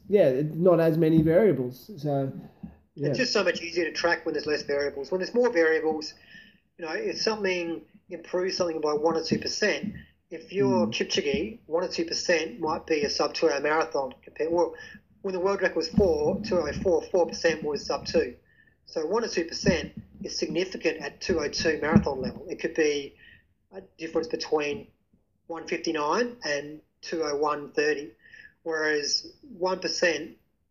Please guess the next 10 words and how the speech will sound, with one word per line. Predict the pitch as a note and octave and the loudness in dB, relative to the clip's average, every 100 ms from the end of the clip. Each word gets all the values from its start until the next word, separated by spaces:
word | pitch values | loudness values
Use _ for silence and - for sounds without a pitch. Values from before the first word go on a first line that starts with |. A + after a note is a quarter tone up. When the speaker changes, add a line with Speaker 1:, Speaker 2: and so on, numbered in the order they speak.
| - | -16
Speaker 2:
in, | D#3 | -10
in | D3+ D3+ F#3 D3+ C#3+ | -10 -10 -10 -10 -4
Western | D3+ D#3+ - | 0 2 2
States | - F#3 D#3 C#3 - - - - - | 2 0 0 0 -2 -2 2 2 2
Speaker 1:
<laughs> | - - - | -16 -20 -12
Speaker 2:
can | - | -8
be | D3+ | -8
swallowed | - - E3+ D3+ | -2 2 4 4
up | D3 - - | 0 -2 -8
by | E3 D3+ D3 | -6 -4 -4